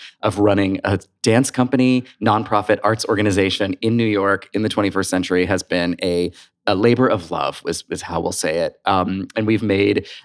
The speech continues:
uh, thirty-one pieces, some of which are evening length. So it's a really enormous body of work.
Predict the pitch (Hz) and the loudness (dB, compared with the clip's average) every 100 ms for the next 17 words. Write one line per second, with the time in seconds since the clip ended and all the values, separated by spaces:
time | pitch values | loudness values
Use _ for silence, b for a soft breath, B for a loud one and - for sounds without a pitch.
0 | - 92 92 90 85 - - 117 117 110 | -2 0 2 0 -2 -6 -2 0 0 -2
1 | 90 90 92 95 - 95 85 90 - 101 | 0 2 0 -2 -6 -6 -2 -2 0 0
2 | 98 95 92 92 92 90 87 92 107 135 | 0 0 0 -2 -2 -2 -2 -2 -2 -6
3 | - - 90 90 87 90 90 101 98 92 | -8 -2 0 0 -2 -6 0 2 4 2
4 | 90 90 87 - 85 85 87 - 87 92 | 0 -2 -4 -2 -2 0 -2 -2 -2 -4
5 | - | -8